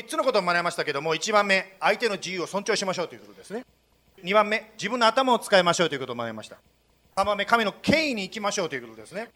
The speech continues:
最初に紹介した第一ペテロの五章八節でこう書いてありますね。悪魔が吠えたける獅子のように誰かを食い尽くそうと探し回っています。しかしそれはそこで終わってませんね。九節で、固く信仰に立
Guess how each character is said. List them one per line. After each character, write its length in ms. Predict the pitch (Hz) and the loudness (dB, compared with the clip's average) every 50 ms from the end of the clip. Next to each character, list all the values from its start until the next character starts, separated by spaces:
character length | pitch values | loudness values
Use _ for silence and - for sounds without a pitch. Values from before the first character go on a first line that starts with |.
| _ _ _ _ _ _ _ _ _ _ _ | _ _ _ _ _ _ _ _ _ _ _
最 140 | _ - 226 | _ 0 2
初 120 | 220 247 240 | 2 2 -2
に 80 | 233 | -2
紹 140 | - 226 214 | -2 -4 0
介 140 | 214 214 196 | 2 0 2
し 40 | - | 2
た 80 | 202 | 0
第 180 | - 185 214 240 | 2 4 2 2
一 100 | 233 - | 2 -2
ペ 100 | 247 233 | -2 -2
テ 80 | 226 | -2
ロ 60 | 185 165 | -2 -2
の 80 | 151 | -2
五 120 | 143 190 202 | -2 -2 0
章 180 | - 170 147 | 2 0 2
八 120 | 143 175 165 | 4 2 2
節 200 | - 151 - - | 2 -6 -10 -12
で 80 | 135 | -12
こ 180 | - - 208 208 | -6 -4 0 4
う 20 | 208 | 4
書 60 | 190 | 4
い 40 | 170 | 4
て 60 | 151 | 2
あ 20 | 127 | -2
り 60 | 120 | -4
ま 60 | 113 | -8
す 60 | - | -8
ね。 120 | 127 - - | -10 -4 6
悪 300 | 202 240 277 262 294 262 | 8 8 8 8 6 4
魔 120 | 233 226 | 4 6
が 100 | 196 208 | 6 8
吠 120 | 180 240 269 | 8 6 6
え 40 | 277 | 6
た 120 | 277 262 | 4 4
け 100 | 262 262 | 4 2
る 80 | 247 233 | 0 0
獅 280 | - - - 294 302 | -2 -2 -2 0 0
子 160 | - 254 285 | -2 -2 0
の 100 | 254 233 | 0 0
よ 160 | 226 220 208 202 | 2 2 2 2
う 40 | |
に 100 | 185 165 143 | 0 2 6
誰 220 | 202 247 285 262 | 8 8 8 8
か 200 | - 175 131 - - - _ _ _ _ _ | 6 4 2 0 -4 -14 _ _ _ _ _
を 80 | - 240 | 4 4
食 240 | 233 240 - 254 269 | 4 4 -2 -6 -6
い 40 | 269 | -6
尽 160 | - - - | -8 -14 -14
く 80 | 240 | -8
そ 180 | - 277 269 247 | 0 2 2 4
う 40 | - | 4
と 120 | - 233 - | 2 0 0
探 240 | - 214 233 247 | 2 0 0 0
し 100 | 240 254 | -2 0
回 160 | 233 240 233 233 | 2 2 2 2
っ 80 | 233 | 2
て 80 | - 180 | -2 -4
い 40 | 156 | -4
ま 100 | 139 - | -4 -4
す。 180 | - - - _ _ _ _ _ | -6 -12 -20 _ _ _ _ _
し 80 | - - | -2 -2
か 80 | 269 | -2
し 60 | 262 | -2
そ 100 | - 247 | 0 2
れ 80 | 247 254 | 2 4
は 180 | 254 247 247 - | 4 2 0 -2
そ 120 | - 233 | -6 -2
こ 60 | 247 247 | 2 4
で 40 | |
終 60 | 233 233 | 6 4
わ 60 | 233 | 4
っ 40 | 233 | 4
て 80 | 233 | 2
ま 100 | 220 214 | 0 0
せ 100 | - 214 | 0 0
ん 60 | 185 | -2
ね。 180 | 165 143 123 - | -4 -6 -8 -6
九 180 | - - 285 285 | -6 -4 -4 0
節 220 | - 240 - 165 | 0 -2 -2 0
で、 340 | 156 190 233 240 - - - _ _ _ _ _ _ _ _ _ _ | 0 0 0 -2 -4 -8 -18 _ _ _ _ _ _ _ _ _ _
固 340 | - - 269 277 311 302 302 | -2 0 4 8 8 6 6
く 280 | - 294 302 262 - - _ _ _ _ _ | 4 0 -4 -4 -6 -10 _ _ _ _ _
信 340 | - - - - 240 240 240 | -6 -4 -2 -2 -2 -4 -4
仰 240 | - 233 226 233 | -2 0 0 2
に 80 | 226 220 | 0 0
立 100 | - - | -6 -16